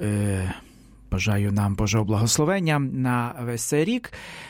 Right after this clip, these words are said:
Бог, е, ввів нас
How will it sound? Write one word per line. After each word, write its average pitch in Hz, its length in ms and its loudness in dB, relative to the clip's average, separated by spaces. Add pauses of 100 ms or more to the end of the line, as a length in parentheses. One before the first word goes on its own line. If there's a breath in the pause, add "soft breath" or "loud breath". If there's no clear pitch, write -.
(160 loud breath)
Бог, 120 600 0
е, 110 400 -2
ввів 110 520 0
нас 113 440 0